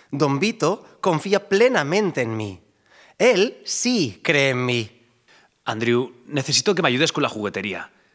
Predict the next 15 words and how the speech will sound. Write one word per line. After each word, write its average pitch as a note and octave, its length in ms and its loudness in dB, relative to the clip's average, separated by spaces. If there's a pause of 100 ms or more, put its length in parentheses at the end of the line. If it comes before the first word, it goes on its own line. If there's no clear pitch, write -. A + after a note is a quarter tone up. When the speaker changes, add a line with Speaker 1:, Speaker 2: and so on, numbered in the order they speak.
(160)
Speaker 2:
Se - 160 -6
está - 220 -2
arruinando. F#2+ 580 -4 (680)
No G#2+ 240 -8
queda C#3 260 -6
nada. - 420 -8 (1000)
Lo A2 120 -6
más B2+ 140 -2
seguro B2+ 360 2
es - 120 -4
que G#2 160 -6
no G2+ 100 -4
lleguemos G2+ 500 -4
a F2+ 320 -12
Speaker 1:
Ah, A#2+ 580 -2